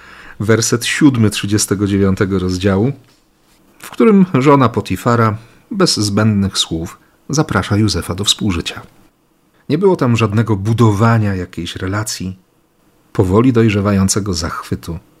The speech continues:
ta kobieta potraktowała Józefa jak niewolnika, który nie posiada żadnych praw,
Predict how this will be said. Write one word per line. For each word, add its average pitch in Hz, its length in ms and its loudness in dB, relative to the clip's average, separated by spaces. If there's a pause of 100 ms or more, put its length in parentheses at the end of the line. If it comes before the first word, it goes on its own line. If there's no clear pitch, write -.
(400)
ta 123 100 -2
kobieta 117 440 0
potraktowała 110 760 -4
Józefa 107 460 -2
jak 156 220 -6
niewolnika, 170 720 2 (260)
który 107 260 4
nie 117 240 6
posiada 110 600 -2
żadnych 95 480 -4
praw, - 460 -8